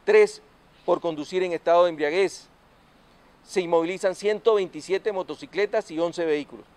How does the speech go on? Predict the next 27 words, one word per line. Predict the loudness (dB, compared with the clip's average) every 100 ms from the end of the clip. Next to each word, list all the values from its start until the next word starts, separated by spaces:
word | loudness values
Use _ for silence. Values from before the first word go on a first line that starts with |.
| _ _ _ _
También | 2 4 2 2 -2 -16 -20 0
se | 2
aplican | 2 -2 -2 -2
seiscientos | 0 -4 -4 -8 -4 -4
treinta | -4 -4 -4
y | -2
dos | -2
comparendos | -4 -2 -2 0 -4
por | -2 -6
incumplir | -6 -12 -8 -2 -2
el | -2
Código | -2 0 0
de | 0
Seguridad | -2 -8 -6 -2
y | -2
Convivencia | -2 -6 -2 -4 -2 -6
Ciudadana. | -4 4 4 4 0 -12 _ _ _ _ _ _ _ _ _
Se | 2
atendieron | 2 2 -6 4 4 6 2
un | 0
total | -2 2 2 2
de | 0 0
catorce | 0 0 -6 -6 -8
mil | -6 -2
cuatrocientas | 0 0 -2 -10 -2 -2 -2
veinte | -6 -4 -4
llamadas | -2 0 0 -2 -8